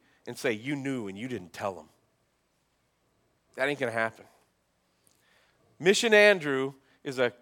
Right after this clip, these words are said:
cutesy way to say invite people to church. Why? Andrew, the Apostle Andrew, did nothing. He didn't write a sermon. He didn't speak a sermon. He didn't write a book. All he did was one thing. He just brought people to Jesus.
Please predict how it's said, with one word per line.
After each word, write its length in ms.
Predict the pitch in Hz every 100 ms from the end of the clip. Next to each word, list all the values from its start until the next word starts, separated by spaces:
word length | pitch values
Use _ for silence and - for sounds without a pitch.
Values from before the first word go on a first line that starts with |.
| _ _
cutesy 640 | - 175 233 - 208 202 190 - _
way 420 | 139 156 151 131 127
to 140 | -
say 220 | 127 147
invite 360 | 127 117 127 131
people 220 | 135 120
to 80 | 120
church. 340 | - 127 104
Why? 340 | 147 147 87 73 - - - -
Andrew, 460 | 165 214 156 147
the 140 | 151 147
Apostle 480 | 139 160 185 202
Andrew, 300 | 160 139 131
did 220 | 143 165 160
nothing. 460 | 214 - 170 113 - _ _ _ _
He 80 | -
didn't 260 | 196 196 180 - _ _ _ -
write 240 | 147 147
a 40 |
sermon. 460 | 135 - 151 156 196
He 80 | 175
didn't 240 | 139 123
speak 360 | - - 147 160
a 40 |
sermon. 300 | 170 170 170
He 80 | 170
didn't 200 | 143 131
write 180 | 123 123
a 40 |
book. 360 | 107 101 147 - - _ _ _ _ _ _
All 220 | - 269 247
he 120 | 247
did 220 | 208 233
was 140 | 220
one 180 | 208 240
thing. 320 | 226 233 190 139 _ _ _ _ _ _ _ _ -
He 80 | 240
just 120 | 170 104
brought 260 | 120 156 170
people 260 | 175 180
to 60 | 175
Jesus. 500 | 135 113 95 98 -